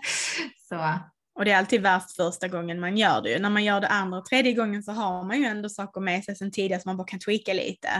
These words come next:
Speaker 1: Ja.
Speaker 2: Och, och sen, för det märker jag på, eh, jag har ju gått Marie Forleos B-school och då får man ju den, man får ju gå om den varje år om man, om man vill.
Speaker 1: Mm.
Speaker 2: Eh, och då kan man då signa upp sig på om man vill ha,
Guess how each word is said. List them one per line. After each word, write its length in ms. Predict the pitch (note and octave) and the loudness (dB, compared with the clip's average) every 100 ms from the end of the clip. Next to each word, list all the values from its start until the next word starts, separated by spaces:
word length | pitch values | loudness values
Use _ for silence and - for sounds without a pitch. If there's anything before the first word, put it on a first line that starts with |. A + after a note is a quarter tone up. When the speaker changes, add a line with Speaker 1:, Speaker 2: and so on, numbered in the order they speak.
| F#3+ | 0
Speaker 1:
Ja. 340 | A3+ F3+ D#3+ F3+ | 0 2 -2 -6
Speaker 2:
Och, 60 | - - - - - | -10 -20 -20 -20 -12
och 100 | G3+ | -2
sen, 180 | F#3 G3 | 0 2
för 80 | |
det 120 | A3+ G#3 | 4 4
märker 300 | G3+ G#3+ D4 | 4 4 6
jag 280 | A3+ G3+ | 6 4
på, 260 | - G3+ G3+ - _ - _ - | 0 -2 -2 -6 _ -20 _ -6
eh, 120 | F#3+ | -2
jag 140 | G#3 G3+ | 0 0
har 60 | |
ju 60 | G#3 | 0
gått 180 | A3 A3 | -2 -2
Marie 220 | G#3 G3 | -4 -4
Forleos 440 | - G3 F#3 G3 | -4 -4 -4 -2
B-school 800 | - A3 F#3+ - - A#2+ F#3+ G3+ - | 0 0 0 -4 -4 0 -2 -4 -4
och 180 | F#3+ F#3+ | -2 0
då 100 | F#3+ | 0
får 220 | - G3+ | 2 2
man 180 | F#3+ A3+ | 4 2
ju 120 | C#4 | 4
den, 320 | A#3 F#3 F#3+ | 4 2 0
man 140 | G3 F#3 | -6 -4
får 100 | A3+ | -2
ju 60 | |
gå 80 | A#3 G3+ | 0 0
om 140 | G3 | 0
den 220 | C4+ G3+ G3 | 0 0 -2
varje 380 | F#3+ F3 - | -4 -2 0
år 300 | E3+ F3 F3 | 0 -2 -6
om 80 | F#3 | -6
man, 280 | F3+ E3+ F3 F3+ | -6 -4 -6 -6
om 100 | - | -6
man 140 | F#3 F#3+ | -6 -2
vill. 320 | G#3 C#3 F#3+ - - - | -2 -2 -4 -8 -20 -8
Speaker 1:
Mm. 120 | G#3 F#3+ | -2 2
Speaker 2:
Eh, 240 | G3+ F3+ | 2 0
och 160 | - G3+ | -2 0
då 120 | F#3 | 0
kan 160 | G3+ | -2
man 140 | G3 A3 | -2 0
då 160 | G#3+ | 0
signa 340 | G3+ G#3+ G3 G3 | 0 0 0 0
upp 200 | G#3+ - | -4 -6
sig 280 | - F3+ F#3 | -4 -2 -2
på 140 | A#3+ | 0
om 260 | G3+ F3 F3+ | 0 0 -2
man 160 | F3+ | -4
vill 120 | F3+ F#3 | -4 -4
ha, 380 | F#3 E3+ F3 | -2 -2 -4